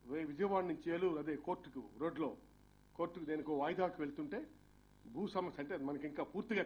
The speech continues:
తెలియదు. వచ్చిన తర్వాత దాని మీద మన అనాలిసిస్ ఇవ్వచ్చు. మాకంటే మీకే ఇన్ఫర్మేషన్ వస్తుంది ముందుగానే. But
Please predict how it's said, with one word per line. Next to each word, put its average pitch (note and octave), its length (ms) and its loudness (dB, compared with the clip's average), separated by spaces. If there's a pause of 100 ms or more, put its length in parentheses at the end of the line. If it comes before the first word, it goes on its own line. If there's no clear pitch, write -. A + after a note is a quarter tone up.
తెలియదు. E3 260 -10 (1400)
వచ్చిన F#3 200 -2 (100)
తర్వాత F3+ 260 0 (120)
దాని E3 140 4
మీద E3+ 200 2 (680)
మన D3+ 120 2
అనాలిసిస్ D#3+ 540 -2 (280)
ఇవ్వచ్చు. C#3+ 280 -4 (220)
మాకంటే E3 320 -6
మీకే F#3 180 -4 (100)
ఇన్ఫర్మేషన్ D3 460 -8
వస్తుంది C#3+ 300 -6
ముందుగానే. C3+ 360 -6 (580)
But D#3+ 120 -8